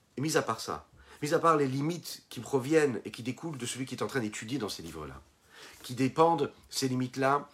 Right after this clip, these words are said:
de sa capacité à saisir et à comprendre, il y a un point qui est encore plus profond que cela. Iné Sifrei Agira Benoim Al Pi Sechel Enoshi.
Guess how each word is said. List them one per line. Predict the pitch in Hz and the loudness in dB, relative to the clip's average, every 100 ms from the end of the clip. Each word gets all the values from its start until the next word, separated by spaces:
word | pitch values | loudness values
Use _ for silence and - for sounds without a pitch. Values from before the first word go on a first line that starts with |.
| - - | -20 -8
de | 120 | -4
sa | 107 110 | -4 -4
capacité | 120 120 - - 131 - | -4 -4 -6 -4 -6 -4
à | 120 | -4
saisir | - 127 123 139 | -2 -4 -4 -4
et | 101 | -4
à | |
comprendre, | - 101 95 76 - _ _ _ _ _ _ | -4 -8 -8 -8 -10 _ _ _ _ _ _
il | 123 127 | -4 2
y | |
a | 156 | 2
un | |
point | 135 143 | 2 0
qui | 143 131 | 0 -2
est | |
encore | 117 123 - | -2 -2 -6
plus | 147 151 135 _ | -6 -6 -8 _
profond | - 110 147 | -10 -8 -6
que | 135 | -8
cela. | 131 131 - _ _ _ _ _ _ _ _ _ _ _ _ _ - - _ _ _ _ _ _ _ _ _ _ - | -10 -14 -20 _ _ _ _ _ _ _ _ _ _ _ _ _ -20 -20 _ _ _ _ _ _ _ _ _ _ -8
Iné | 120 160 | -2 0
Sifrei | 165 131 - | 0 -2 0
Agira | 135 117 135 | 0 2 2
Benoim | 104 98 135 113 | 2 -2 -2 -4
Al | |
Pi | - | -6
Sechel | 117 - 113 82 | -8 -4 -4 -4
Enoshi. | 80 - | -8 -12